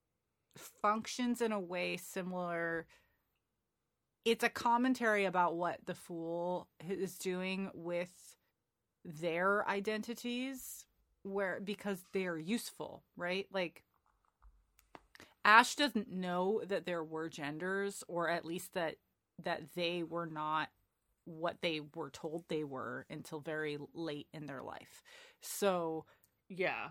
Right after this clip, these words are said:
Speaker 1: so yeah, I think that you're right. I think that, like, does Ash,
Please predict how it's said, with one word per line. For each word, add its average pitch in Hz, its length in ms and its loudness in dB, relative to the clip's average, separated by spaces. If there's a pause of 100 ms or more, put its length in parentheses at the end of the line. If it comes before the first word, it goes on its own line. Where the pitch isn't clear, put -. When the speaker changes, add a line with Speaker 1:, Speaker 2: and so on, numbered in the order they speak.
(160)
Speaker 1:
so 233 200 6
yeah, 208 240 10
I 185 100 8
think 202 220 -2
that 202 100 2
you're 175 100 -2
right. 160 220 0
I 156 60 -2
think 180 240 -6
that, 160 160 0
like, 143 240 -4
does 165 280 -2
Ash, 147 500 2